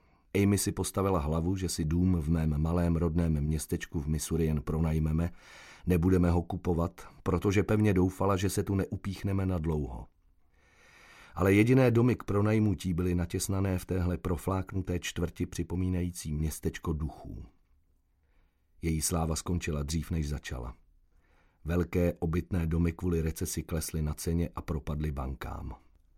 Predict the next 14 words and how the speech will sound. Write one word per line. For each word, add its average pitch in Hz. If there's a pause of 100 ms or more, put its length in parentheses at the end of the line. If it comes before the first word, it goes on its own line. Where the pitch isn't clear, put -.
(320)
Šlo -
o 135
jakýsi 127
kompromis, 101
ale 87
Amy 95
to 98
tak 90
nebrala, 78 (140)
to 85
tedy 80
v 76
žádném 76
případě. 65